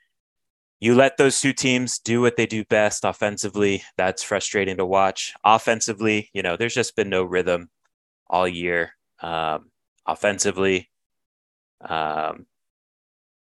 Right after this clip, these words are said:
you know, the passing game came alive the last two weeks, but there has the,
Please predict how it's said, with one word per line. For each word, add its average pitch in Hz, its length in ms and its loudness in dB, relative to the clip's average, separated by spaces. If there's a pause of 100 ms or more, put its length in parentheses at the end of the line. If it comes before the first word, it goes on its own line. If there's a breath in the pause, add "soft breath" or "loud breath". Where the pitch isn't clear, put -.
(320)
you 90 80 -6
know, 80 200 -4
the - 80 -6
passing 101 380 -2
game 98 200 0
came 101 220 -2
alive 92 280 0
the 92 60 -4
last 104 280 0
two 113 120 -4
weeks, 107 260 -2
but - 200 -8
there 90 120 0
has - 460 -4
the, 87 280 -6